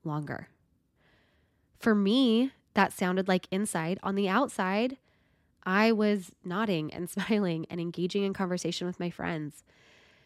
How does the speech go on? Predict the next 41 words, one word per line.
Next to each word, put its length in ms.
And 520
like 200
I 40
said, 280
every 200
twenty, 280
thirty 260
minutes, 340
my 80
inside 300
would 100
be 120
like, 220
"Ugh." 300
I'd 140
feel 180
that 160
urge, 240
like, 120
"We 60
gotta 200
go, 140
we 140
gotta 200
go." 480
It 100
didn't 300
feel 220
safe 400
for 180
my 120
system 680
to 120
be 320
in 200
being 320
that 200
long. 320
And 140
it 160
took 580